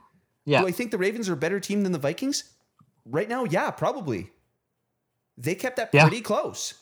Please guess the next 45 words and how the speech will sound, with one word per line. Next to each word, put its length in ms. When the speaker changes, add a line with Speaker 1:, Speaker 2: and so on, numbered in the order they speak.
Speaker 2:
So 140
I'm 120
just 120
Speaker 1:
Yeah. 80
Speaker 2:
kind 160
of, 240
I'm 100
comparing 540
it 120
to 80
some 220
of 60
the 60
games 340
earlier 300
in 80
the 80
season, 380
and 120
I 60
know 200
it's 120
different 300
as 120
we 80
go 140
along, 360
and 100
the 40
Vikings 420
are 80
now 200
at 100
Speaker 1:
Yeah. 100
Speaker 2:
home, 220
so 140
it's 120
a 40
little 220
bit 140
different, 360
but, 220
uh, 40
I, 580
I 40